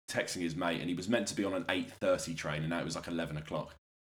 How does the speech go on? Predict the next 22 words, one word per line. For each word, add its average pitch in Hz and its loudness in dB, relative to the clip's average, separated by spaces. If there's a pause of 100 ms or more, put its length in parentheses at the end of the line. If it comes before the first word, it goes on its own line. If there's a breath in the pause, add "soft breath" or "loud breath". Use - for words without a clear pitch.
(140)
and 107 -2
he 90 4
was 87 0
getting 82 2
more 120 10
and 107 8
more 95 2
annoyed 90 2
'cause - -4
we 95 2
were 87 2
just 73 4
sat - 6
in 82 0
the 85 -2
platform 85 -2
going 85 0
nowhere, 85 -2
and 90 -4
he 90 -2
started 98 4 (200)
tweeting, 123 6